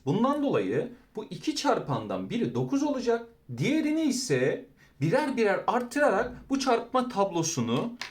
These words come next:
çarpım tablosunu oluşturacağız. Evet, bir çarpı dokuz demek, önceki videolarımızdan biliyoruz. Yani toplama işlemindeki karşılığı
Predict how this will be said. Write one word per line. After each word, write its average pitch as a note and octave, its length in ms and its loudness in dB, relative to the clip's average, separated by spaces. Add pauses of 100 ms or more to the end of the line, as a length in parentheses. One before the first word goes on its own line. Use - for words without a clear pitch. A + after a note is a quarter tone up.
çarpım C#3 500 0
tablosunu G#2+ 840 -2 (160)
oluşturacağız. B3 800 -2 (520)
Evet, B3+ 340 2 (280)
bir D4 280 0
çarpı C#3 460 2
dokuz C#4+ 340 2
demek, B2 340 0 (580)
önceki F#3+ 600 0
videolarımızdan G2 840 0
biliyoruz. C4+ 520 0 (200)
Yani A#2+ 440 -4
toplama C3 480 0
işlemindeki A#2+ 640 -2
karşılığı B2 720 -2